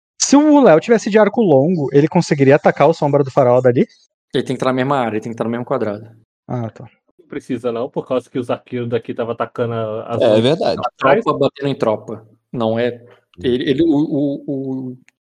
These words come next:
Speaker 2: o Homo não é uma tropa,
Speaker 1: Uhum.
Speaker 2: entendeu? Tropa pode bater de um quadrado pro outro. Tá. Na nova iniciativa, o Vina tá fora. É... Você mesmo, Léo, primeiro.
Speaker 4: Hum. Qual é o meu cenário aqui, só pra eu saber?
Speaker 2: É, primeiro,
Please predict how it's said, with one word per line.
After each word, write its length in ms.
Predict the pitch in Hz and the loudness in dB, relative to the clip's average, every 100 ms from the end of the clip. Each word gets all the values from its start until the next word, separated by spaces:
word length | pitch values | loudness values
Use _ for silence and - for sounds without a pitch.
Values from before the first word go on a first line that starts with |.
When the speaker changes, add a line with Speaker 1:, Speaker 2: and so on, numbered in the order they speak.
| _ - | _ -2
Speaker 2:
o 80 | 131 | 0
Homo 200 | 151 151 | 0 0
não 100 | 156 | 0
é 20 | |
uma 80 | 165 | 0
tropa, 460 | 127 104 - 110 - _ _ _ - | 0 -2 -4 -16 -16 _ _ _ -8
Speaker 1:
Uhum. 260 | 127 117 | -6 -6
Speaker 2:
entendeu? 300 | 110 110 113 - _ _ _ - | -6 -2 -4 -4 _ _ _ -4
Tropa 320 | 123 147 180 | -2 -2 -2
pode 180 | 175 156 | -4 -4
bater 340 | 165 156 156 | -6 -6 -6
de 120 | 151 160 | -6 -8
um 80 | 156 | -4
quadrado 280 | 151 143 147 | -2 -2 -2
pro 100 | 151 | -6
outro. 320 | 113 - - _ _ _ _ | -8 -12 -20 _ _ _ _
Tá. 260 | 104 101 - _ - | -16 -16 -20 _ -8
Na 160 | 120 | -4
nova 260 | 127 147 151 | -2 -2 -4
iniciativa, 480 | 151 143 127 - 127 | -4 -4 -6 -4 -4
o 60 | |
Vina 260 | 117 127 123 | -4 -4 -4
tá 120 | 123 | -6
fora. 640 | - - 190 208 214 214 214 _ _ _ - | -8 -2 0 0 -2 -6 -8 _ _ _ -8
É... 460 | 127 123 123 127 156 | -6 -4 -4 -6 -6
Você 220 | 170 208 | -4 0
mesmo, 180 | 240 139 | 0 0
Léo, 380 | 110 113 - - | 0 -4 -8 -20
primeiro. 500 | - 160 139 113 - - _ _ - | -6 -2 -2 -2 -6 -20 _ _ -14
Speaker 4:
Hum. 280 | 110 95 90 _ _ _ _ | -12 -12 -16 _ _ _ _
Qual 100 | 110 | -6
é 20 | |
o 20 | 113 | -4
meu 80 | |
cenário 360 | 113 107 101 95 | -4 -2 -2 -4
aqui, 200 | 95 87 | -6 -12
só 120 | - | -12
pra 80 | - | -12
eu 40 | 98 | -10
saber? 240 | 98 85 | -8 -2
Speaker 2:
É, 100 | 139 123 | -2 -2
primeiro, 440 | - 165 127 - | -6 -6 -6 -6